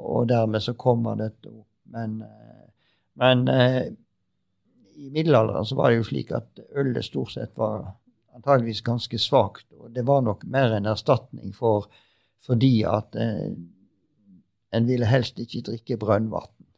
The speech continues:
Det kunne være infisert, og det kunne, eh, gi, det visste en at, eh, det var ikke alltid like, eh, hel-, falt heldig ut, særlig i et tatt, tett bysamfunn der, der,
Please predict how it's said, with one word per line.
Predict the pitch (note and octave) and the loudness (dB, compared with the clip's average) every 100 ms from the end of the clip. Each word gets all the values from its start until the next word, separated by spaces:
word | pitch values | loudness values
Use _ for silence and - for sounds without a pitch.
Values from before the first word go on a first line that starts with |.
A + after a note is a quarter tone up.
| _ _ | _ _
Det | F#2+ G#2+ | -20 -8
kunne | B2 A2 D2+ | -6 -4 -4
være | - - E2+ | -6 -8 -12
infisert, | - - _ - - _ _ | -16 -20 _ -20 -20 _ _
og | _ | _
det | _ _ | _ _
kunne, | - - E2+ D#2+ | -20 -20 _ -12
eh, | D2+ D#2+ | -10 -8
gi, | D#2+ D2+ - _ _ _ _ | -10 -12 -18 _ _ _ _
det | C3 | -20
visste | A#2+ - - - | -18 -16 -10 -8
en | G#2+ | -8
at, | - - _ | -8 -12 _
eh, | - _ - | -20 _ -20
det | - | -14
var | E2+ | -12
ikke | - - | -8 -8
alltid | - - - | -8 -12 -16
like, | _ _ - - - _ _ _ _ _ _ _ _ | _ _ -20 -20 -20 _ _ _ _ _ _ _ _
eh, | - - _ | -20 -20 _
hel-, | - A2+ A2+ | -4 -2 -2
falt | - A#2+ G#2 - | 0 0 0 2
heldig | A#2+ B2 A2+ G#2 | 2 2 -2 -8
ut, | - | -10
særlig | - B2+ C3 B2 A2+ | 0 4 4 4 -2
i | A2+ G#2+ G2+ | -8 -14 -20
et | - | -6
tatt, | - A#2 - _ _ _ | 0 0 -2 _ _ _
tett | C#3+ C3 - - | 0 0 -2 -6
bysamfunn | C3 A#2+ A#2+ G#2 - A2 A2 | 0 0 2 0 -2 -8 -6
der, | A2+ G#2+ - _ _ _ _ _ _ _ _ _ _ _ B2+ | -6 -6 -6 _ _ _ _ _ _ _ _ _ _ _ 2
der, | A#2+ A#2+ | 2 4